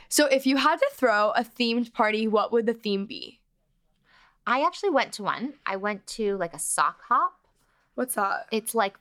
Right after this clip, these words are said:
Speaker 2: fifties, like,
Speaker 1: Okay.
Speaker 2: poodle skirts. And it was,
Speaker 1: Aw.
Speaker 2: like, really fun and, like, felt like nineteen fifties and, like, diner-y. I think I would do that. Or I'm Moroccan, and so I would do a henna party.
Speaker 1: Oh, that's cool.
Speaker 2: Yeah. Have you ever been to a henna party?
Speaker 1: No.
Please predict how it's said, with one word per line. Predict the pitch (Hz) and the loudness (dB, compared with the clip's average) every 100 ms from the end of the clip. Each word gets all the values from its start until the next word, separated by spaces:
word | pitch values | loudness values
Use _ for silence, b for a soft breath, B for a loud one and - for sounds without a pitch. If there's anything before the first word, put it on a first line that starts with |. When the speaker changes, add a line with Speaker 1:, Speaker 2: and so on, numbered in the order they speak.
| - | -4
Speaker 2:
fifties, | 180 _ 208 214 220 214 | -4 _ -6 -2 -2 -2
like, | 190 - | -4 0
Speaker 1:
Okay. | 311 | 0
Speaker 2:
poodle | 262 208 | 2 -2
skirts. | - - 208 208 208 - - 330 | -4 -2 0 0 -2 -8 -10 -2
And | 320 277 262 | 0 2 2
it | 277 | 2
was, | 320 | 0
Speaker 1:
Aw. | |
Speaker 2:
like, | 226 180 | -2 -4
really | 196 202 240 | -2 0 0
fun | 233 - 214 185 190 190 | -4 -8 -2 -2 -2 -8
and, | - 180 | -10 -8
like, | 170 160 | -8 -6
felt | - - | -6 -6
like | 175 | -6
nineteen | 175 160 170 165 | -10 -10 -12 -12
fifties | 165 - 160 | -12 -8 -6
and, | 165 | -6
like, | 151 151 147 | -10 -10 -2
diner-y. | 156 160 160 160 160 160 160 160 170 | -2 -2 -2 -2 -2 -4 -6 -8 -10
I | _ - - _ - | _ -20 -20 _ -12
think | 247 | -4
I | 226 | -2
would | 180 | -2
do | 160 135 | -4 -4
that. | 123 - 196 - | -4 -6 -2 2
Or | 262 262 247 240 _ _ _ - | 4 4 2 -2 _ _ _ -4
I'm | 202 | 0
Moroccan, | 202 190 175 - 208 254 247 - | 2 2 0 -2 -4 -4 -6 -8
and | 202 190 180 | -8 -8 -10
so | - 185 175 170 165 156 - _ | -2 0 0 -2 -4 -6 -10 _
I | 165 170 170 - | -18 -16 -14 -16
would | 170 | -16
do | 160 | -14
a | 165 | -12
henna | 180 160 165 | -12 -12 -14
party. | - 175 190 226 _ _ - | -14 -14 -12 -14 _ _ -2
Speaker 1:
Oh, | 214 | 0
that's | 196 180 | 0 -8
cool. | - - - | -8 -8 -6
Speaker 2:
Yeah. | 180 151 | -4 -4
Have | 175 | -4
you | 190 | -6
ever | |
been | 185 180 | -6 -8
to | |
a | 185 | -10
henna | 190 190 | -10 -8
party? | 202 220 | -4 -2
Speaker 1:
No. | 220 - - | -2 -2 -4